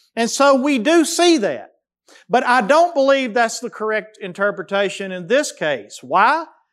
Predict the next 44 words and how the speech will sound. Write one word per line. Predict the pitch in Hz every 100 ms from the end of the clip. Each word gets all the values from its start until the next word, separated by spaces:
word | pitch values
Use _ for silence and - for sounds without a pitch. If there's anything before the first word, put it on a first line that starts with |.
| _ _ 208
Because | 214 254 233
of | 196
context. | 285 330 - 147 104 _ - - _ _ _ _ _ _ 226
Because | 254 269 233
everything | 269 285 269 294 285 269
else | 311 320 269
has | 202
been | 190 233 233
about | 196 233 208
him | 240 285
having | 240 247 226 208
the | 202
key | 285 330 311
to | 226 208
the | 202
house | 220 233
of | 262 254
David. | 330 330 180 - _ _ _ _
Because | 202 233 269 226
when | 254
you | 254
go | 233 277
back | 269 269 262
to | 247
Isaiah, | 240 240 269 330 311 269 - _
you | 196 294
see | 285 302 330
the | 277 254
exact | 220 185 240 294 254
same | - 277 277 240
thing | 302 339 302 262 - _ _ -
that | 247 240
Jesus | 226 349 294 269 -
just | 277 285
quoted. | - 330 370 349 202 - _ _ _ _ _
He | 240 247
had | 254 202
the |
key | - 311 330
to | 302
the | 269
house | 285 277 233
of | 190
David, | 269 311 330